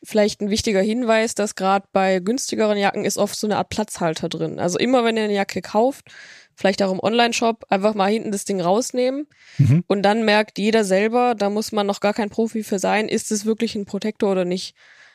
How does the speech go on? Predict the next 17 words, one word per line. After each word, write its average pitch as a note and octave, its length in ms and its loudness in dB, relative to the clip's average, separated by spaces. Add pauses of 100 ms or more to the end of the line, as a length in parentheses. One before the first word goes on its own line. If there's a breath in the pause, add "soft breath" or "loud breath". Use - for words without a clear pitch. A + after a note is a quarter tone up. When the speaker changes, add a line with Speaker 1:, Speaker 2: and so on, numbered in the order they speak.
Speaker 1:
Das, - 320 -4 (120)
äh, F#3+ 180 4
wenn G3 120 2
es G#3 140 0
so G#3+ 60 0
eine G3+ 180 2
Schaumstoffform A3 840 2
ist, G#3+ 160 -2
ohne A3 400 2
jegliche G#3+ 420 -4
Aufschrift, - 640 -4 (540 soft breath)
ganz G#3+ 280 2
dünn, A3 320 2
einfach G#3 340 0
wie G#3 120 -2
so G3 120 0
ein, F#3+ 360 -4